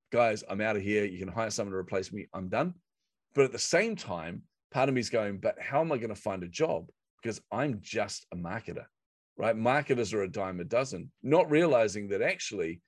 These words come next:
to an employer, you are so much more than that, because you've, you've gone through the process. You understand every aspect of building a business.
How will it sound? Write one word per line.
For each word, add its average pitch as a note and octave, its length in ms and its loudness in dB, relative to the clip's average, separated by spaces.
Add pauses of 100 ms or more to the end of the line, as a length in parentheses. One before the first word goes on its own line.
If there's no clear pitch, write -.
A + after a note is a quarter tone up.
(400)
to C3 200 4
an A2+ 100 4
employer, G2+ 640 4 (480)
you B2+ 240 6
are A2 80 4
so - 380 2
much B2 240 -4
more A2+ 180 -2
than A2+ 120 -6
that, E2 200 -6
because G#2+ 300 0
you've, A#2 220 2
you've B2+ 280 2
gone C#3 220 4
through B2+ 200 2
the G#2+ 80 -2
process. B2+ 340 0
You C#3 120 0
understand B2 640 0
every B2 380 -2
aspect C3 500 -4
of F#2 120 -6
building G2 300 0
a F2+ 60 -4
business. G2+ 520 -2